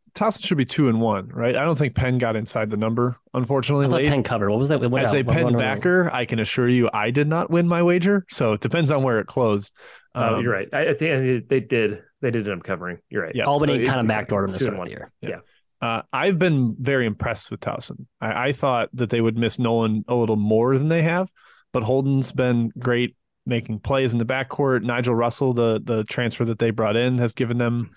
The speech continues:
Speaker 1: a little extra backcourt pop too. So I'll, I'll ride with Towson as an underdog. I, I'm with Kai. I like, I like the idea of, I, I'm not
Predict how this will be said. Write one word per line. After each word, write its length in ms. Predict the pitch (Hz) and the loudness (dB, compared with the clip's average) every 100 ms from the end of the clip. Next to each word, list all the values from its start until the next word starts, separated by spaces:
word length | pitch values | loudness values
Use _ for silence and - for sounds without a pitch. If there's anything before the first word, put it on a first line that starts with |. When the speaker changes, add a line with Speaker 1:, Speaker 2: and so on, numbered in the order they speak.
| _ _ _ | _ _ _
Speaker 1:
a 80 | - | 0
little 220 | 170 156 | 2 2
extra 300 | 151 - 165 | 0 0 -2
backcourt 540 | 131 135 147 - 135 - | -2 -2 -4 -2 -2 -2
pop 240 | 127 - | -6 -6
too. 380 | - 131 131 123 - _ _ _ | -2 2 2 2 -6 _ _ _
So 120 | - - | -8 -2
I'll, 280 | 131 160 123 | 0 2 2
I'll 200 | 147 160 | 2 2
ride 200 | 113 107 | 0 -2
with 80 | |
Towson 400 | - 113 110 110 | -4 -2 -2 -2
as 100 | 104 | -4
an 80 | 104 | -2
underdog. 600 | 110 104 104 107 107 110 - | -4 -4 -2 -2 -2 -6 -6
I, 100 | 117 | -4
I'm 180 | 117 143 | -2 -2
with 140 | 135 | -2
Kai. 240 | - 117 | -2 0
I 20 | 120 | 0
like, 220 | 131 127 | 0 -2
I 120 | - 139 | -2 0
like 180 | 160 | 0
the 140 | - 151 | 2 0
idea 320 | 131 127 127 | 2 2 2
of, 180 | 113 104 | 2 -2
I, 140 | 123 | -4
I'm 160 | 120 123 | -2 0
not 180 | 127 | -2